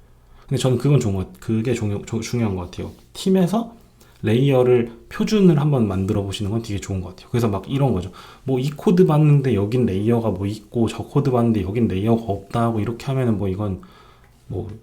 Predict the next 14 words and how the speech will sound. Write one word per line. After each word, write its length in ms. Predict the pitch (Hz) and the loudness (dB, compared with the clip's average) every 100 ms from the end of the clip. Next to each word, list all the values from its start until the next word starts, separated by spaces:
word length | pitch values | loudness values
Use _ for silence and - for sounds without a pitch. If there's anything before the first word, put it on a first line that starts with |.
| - | -14
같이 640 | - - 127 101 - - - | -10 -4 -2 -2 -4 -16 -18
하겠다는 360 | - 147 170 175 | -6 -4 0 0
게 60 | |
아니잖아요. 460 | 104 92 87 127 143 - | 0 -2 -6 -8 -10 -12
그래서 320 | 95 95 95 - - - - | -8 -8 -8 -16 -20 -20 -8
이 100 | 117 | -6
프로젝트 360 | 113 156 151 131 | -2 0 0 -2
담당하시는 600 | - 101 113 113 117 113 | -4 -2 0 -2 -2 -4
분들께, 340 | 101 92 - | -4 -6 -8
아, 140 | 107 104 | -6 -6
이 100 | 98 | -8
프로젝트는 800 | - 156 147 135 - 139 214 - | -4 -2 -2 -4 -4 -2 -2 -4
뭐 160 | 87 | -10
특성상 800 | - - - 165 135 131 196 - | -10 -12 -4 0 0 0 -2 -4